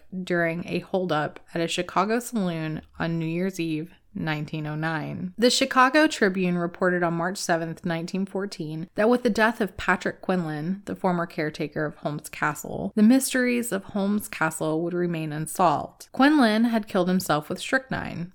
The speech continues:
a commonly used pesticide used for killing rats. His body was discovered in his bedroom with the note, "I couldn't sleep."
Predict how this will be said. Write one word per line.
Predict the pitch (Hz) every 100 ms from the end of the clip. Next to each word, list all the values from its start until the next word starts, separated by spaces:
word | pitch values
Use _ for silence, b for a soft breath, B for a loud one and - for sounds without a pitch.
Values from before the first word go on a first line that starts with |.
| _
a | -
commonly | - 196 240 262 254
used | 190 196
pesticide | - 165 - - 160 165 165
used | 156 -
for | -
killing | 151 156 147 160
rats. | 165 - - - - -
His | 240 208
body | 220 208 254
was | 269 269
discovered | 240 - 214 208 208
in | 208
his | 196 -
bedroom | 165 160 165 165 170 - 180
with | 175 180
the | 208
note, | 180 156 151 - - -
"I | 185 180
couldn't | 185 175 170 -
sleep." | - - - -